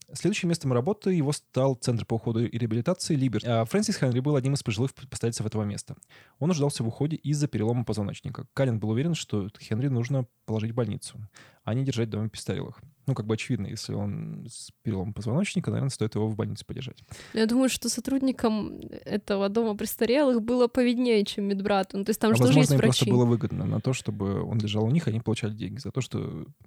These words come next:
Speaker 1: он лежит у них.
Speaker 2: Ну, я думаю, что там есть врачи. Ну, в любом
Speaker 1: Всё
Speaker 2: случае
Speaker 1: может
Speaker 2: же.
Speaker 1: быть,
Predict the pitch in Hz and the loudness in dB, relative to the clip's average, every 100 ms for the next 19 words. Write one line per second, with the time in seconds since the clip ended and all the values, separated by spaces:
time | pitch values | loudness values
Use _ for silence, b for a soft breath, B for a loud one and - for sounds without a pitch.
0 | - 117 120 117 113 104 233 254 269 285 | -10 -8 -8 -10 -12 -4 0 2 2 2
1 | - 262 262 262 233 247 - 196 185 _ | 2 2 2 -2 -4 -4 -2 -4 -4 _
2 | - 240 208 214 208 - 196 196 196 156 | -4 -2 0 0 0 0 2 4 4 2
3 | 190 - | 0 -2